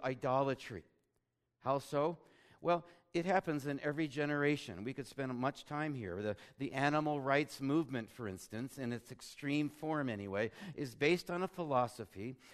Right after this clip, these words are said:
It's more like a theology of a, a religion that virtually worships animals. Sometimes they'll give their lives for these animals, like we ought only to do for God.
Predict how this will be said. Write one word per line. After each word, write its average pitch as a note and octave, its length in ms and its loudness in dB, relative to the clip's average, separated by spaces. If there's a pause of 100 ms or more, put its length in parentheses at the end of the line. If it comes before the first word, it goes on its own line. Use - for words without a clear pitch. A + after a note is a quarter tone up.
(140)
It's C#3 160 -10
more E3+ 160 2
like E3 220 4
a C#3+ 40 -2
theology C3 920 2
of A#2+ 160 -2
a, A#2 180 -4
a A#2 140 -2
religion A#2 640 -2
that A#2+ 140 -6
virtually C#3 540 -4
worships A#2+ 540 -6
animals. C3+ 680 -6 (520)
Sometimes D3+ 480 0
they'll D3 140 2
give C3+ 220 -4
their D3+ 160 0
lives D#3 460 4
for C#3+ 140 -6
these A2+ 240 -6
animals, D#2+ 420 -10 (920)
like A2+ 180 -14
we C3+ 160 -4
ought C3 220 0
only B2 300 -6
to B2+ 120 -18
do F#2+ 280 -14
for G#2 80 -18
God. F2+ 300 -16